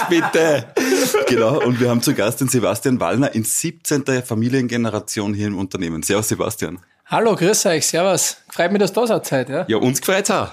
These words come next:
Speaker 2: Ja. Und Sebastian, wir haben ja immer, äh, das wissen auch die Leute, die uns zuhören, immer vorab so ein Gespräch. Und wir haben gerade erfahren, dass dein Spitzname Dorg ist. Woher kommt das?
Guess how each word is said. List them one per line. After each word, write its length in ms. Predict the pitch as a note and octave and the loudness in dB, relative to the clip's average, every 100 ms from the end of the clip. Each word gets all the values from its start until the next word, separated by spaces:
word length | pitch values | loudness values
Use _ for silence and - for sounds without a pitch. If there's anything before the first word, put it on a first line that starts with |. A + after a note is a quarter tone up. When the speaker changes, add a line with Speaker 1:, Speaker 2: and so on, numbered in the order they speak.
| - | -12
Speaker 2:
Ja. 100 | - - - - | -20 -20 -16 -6
Und 100 | A2+ | -2
Sebastian, 520 | A2 A2 - C#3+ B2 A2 | 0 2 2 2 2 2
wir 280 | B2+ C#3 | 2 4
haben 140 | A2+ A2+ | 2 2
ja 80 | B2 | 4
immer, 420 | A#2+ C#3+ C3+ B2+ | 4 4 2 0
äh, 120 | - G#2+ | -2 -2
das 220 | G#2+ - | -2 -2
wissen 260 | A#2+ - | -2 0
auch 80 | G2 | 0
die 80 | G#2+ | 2
Leute, 320 | A2 G2+ A2 - | 2 2 0 -2
die 100 | A2+ | 0
uns 180 | A2+ | 0
zuhören, 420 | - A#2 A2+ A2 A2 - - - | -2 0 2 0 -2 -8 -20 -6
immer 220 | G#2+ A2 | -2 0
vorab 400 | A2 G2+ F#2+ F#2 | 0 0 0 0
so 100 | - | -4
ein 60 | F#2 | -4
Gespräch. 440 | F#2+ - E2+ A2 | -4 -2 -2 0
Und 100 | B2 | 0
wir 100 | G#2+ | 0
haben 100 | C3 | -2
gerade 180 | - - | -2 -4
erfahren, 420 | A2 G2 F2 C#3 C#3 | -4 -4 -4 -4 -4
dass 180 | A2+ - | -6 -4
dein 180 | F#2+ | -4
Spitzname 720 | G2 - A2+ - C3 C3+ C#3 C3+ - | -4 -6 -8 -4 -2 0 -2 -4 -4
Dorg 300 | - G3+ - | -2 -2 -6
ist. 300 | - - - | -8 -6 -4
Woher 160 | F2+ G#2 | -6 -6
kommt 260 | C#3+ - | -8 -8
das? 240 | D#2 - | -6 -6